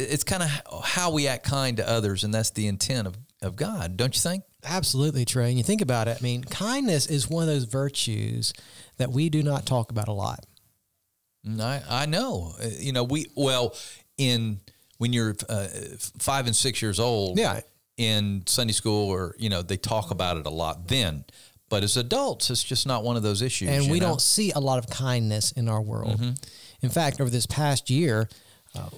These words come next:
Speaker 1: We've seen basically the opposite
Speaker 2: we've
Speaker 1: of
Speaker 2: seen
Speaker 1: kindness.
Speaker 2: a lot of
Speaker 1: Yeah.
Speaker 2: unkindness.
Speaker 1: Mm.
Speaker 2: And so, so I don't know where you were, Trey. I don't know where I was. In two thousand sixteen, I guess, fifteen, whenever it was, that Donald Trump came down
Speaker 1: Mm-hmm.
Speaker 2: and he announced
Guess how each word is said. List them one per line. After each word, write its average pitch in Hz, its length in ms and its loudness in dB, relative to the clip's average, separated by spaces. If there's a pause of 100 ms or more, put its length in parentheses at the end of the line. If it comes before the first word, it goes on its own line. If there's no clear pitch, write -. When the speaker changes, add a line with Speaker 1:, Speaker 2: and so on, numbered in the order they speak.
(120)
Speaker 1:
We've 113 140 2
seen 110 220 2
basically 107 320 2
the 92 100 2
opposite 95 160 2
Speaker 2:
we've 147 160 4
Speaker 1:
of - 60 4
Speaker 2:
seen 139 160 2
Speaker 1:
kindness. 127 200 2
Speaker 2:
a - 20 2
lot 127 180 4
of 120 120 0
Speaker 1:
Yeah. 120 140 2
Speaker 2:
unkindness. 113 1040 -2
Speaker 1:
Mm. 104 180 2
Speaker 2:
And 139 120 4
so, 160 240 4
so 165 180 4
I 156 120 2
don't 214 100 4
know 202 100 4
where 196 100 4
you 190 100 4
were, 190 180 4
Trey. 190 340 2
I - 100 0
don't 180 80 0
know 127 80 0
where 120 180 -2
I 143 40 -2
was. 117 500 -2
In 117 140 -2
two 165 260 -2
thousand 147 540 0
sixteen, 151 500 -2
I 147 80 2
guess, 143 320 0
fifteen, 147 500 0
whenever 143 240 2
it 143 60 -2
was, 139 320 2
that 131 140 -4
Donald 147 260 2
Trump 151 300 0
came 151 240 0
down 143 380 2
Speaker 1:
Mm-hmm. 101 380 -4
Speaker 2:
and 143 80 2
he 131 60 4
announced 143 600 0